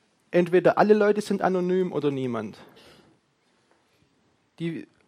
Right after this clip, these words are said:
Abwägung muss man halt treffen. Und jetzt könnte man natürlich sagen, „Ja, da gibt's jetzt ein paar schwarze Schafe,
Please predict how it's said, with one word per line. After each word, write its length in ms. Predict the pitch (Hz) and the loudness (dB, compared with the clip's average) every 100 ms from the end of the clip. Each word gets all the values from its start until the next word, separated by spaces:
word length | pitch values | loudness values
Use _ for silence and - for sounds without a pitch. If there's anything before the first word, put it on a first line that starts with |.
| _ - - | _ -20 -2
Abwägung 400 | 156 147 160 156 | 2 2 0 -2
muss 200 | 147 - | -6 -8
man 100 | 147 | -6
halt 200 | 123 120 | -4 -4
treffen. 420 | - 113 110 - - _ _ _ _ _ _ _ _ _ _ | -6 -8 -8 -14 -20 _ _ _ _ _ _ _ _ _ _
Und 80 | 139 | -12
jetzt 120 | 131 | -6
könnte 220 | 185 175 | -2 0
man 80 | 175 | 0
natürlich 340 | 165 170 156 - | 0 -2 -4 0
sagen, 280 | 156 151 | 0 2
„Ja, 160 | 147 170 | 2 2
da 80 | 147 | 0
gibt's 260 | 180 - | -2 -8
jetzt 180 | 156 - | -8 -8
ein 60 | - | -4
paar 180 | 151 139 | -2 0
schwarze 360 | 165 151 - | 0 -2 -4
Schafe, 580 | - 185 202 - 247 | -2 0 0 0 -2